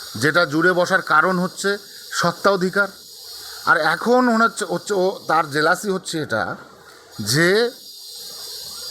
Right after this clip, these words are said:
শুভ-, শান্তনু ঠাকুর কেন উপরে উঠে গেল, আর বাকি কিছু নেই। শান্তনু ঠাকুর কেন মন্ত্রী হলো, আমি কেন হতে পারছি না? আমাকে হতে গেলে কি করতে হবে?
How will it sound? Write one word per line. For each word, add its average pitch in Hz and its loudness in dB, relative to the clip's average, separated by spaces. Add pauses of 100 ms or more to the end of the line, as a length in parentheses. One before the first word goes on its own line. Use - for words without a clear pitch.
(300)
শুভ-, 214 0
শান্তনু 220 2
ঠাকুর 247 2
কেন 202 2
উপরে 180 2
উঠে 135 0
গেল, 98 -4 (1200)
আর 226 6
বাকি 285 2
কিছু 311 0
নেই। 156 0 (1500)
শান্তনু 294 4
ঠাকুর 277 4
কেন 254 4
মন্ত্রী 196 2
হলো, 117 -2 (500)
আমি 233 4
কেন 208 2
হতে 156 0
পারছি 117 -6
না? 95 -8 (420)
আমাকে 202 2
হতে 196 4
গেলে 226 4
কি 220 0
করতে 208 0
হবে? 220 0